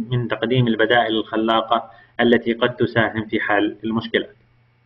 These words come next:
الخاصية الأخيرة لنظم دعم القرار، تشجيع السلوك الإيجابي للجماعة،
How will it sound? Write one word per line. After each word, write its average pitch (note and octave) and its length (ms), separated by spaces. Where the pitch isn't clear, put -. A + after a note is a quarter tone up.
الخاصية C3+ 420
الأخيرة C#3+ 480
لنظم B2+ 480
دعم A#2+ 240
القرار، C#3 580
تشجيع C3+ 440
السلوك B2+ 480
الإيجابي A#2 560
للجماعة، A#2 800